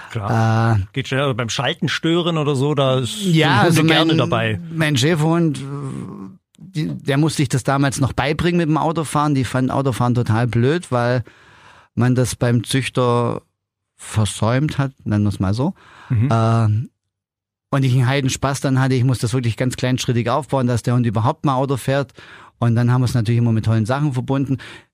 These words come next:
Speaker 2: War aber halt so, dass wir es am Anfang im, im Fußraum des Beifahrer-,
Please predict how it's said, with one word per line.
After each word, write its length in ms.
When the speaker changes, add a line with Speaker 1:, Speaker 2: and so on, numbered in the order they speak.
Speaker 2:
War 340
aber 220
halt 200
so, 140
dass 220
wir 120
es 100
am 160
Anfang 520
im, 280
im 580
Fußraum 640
des 120
Beifahrer-, 720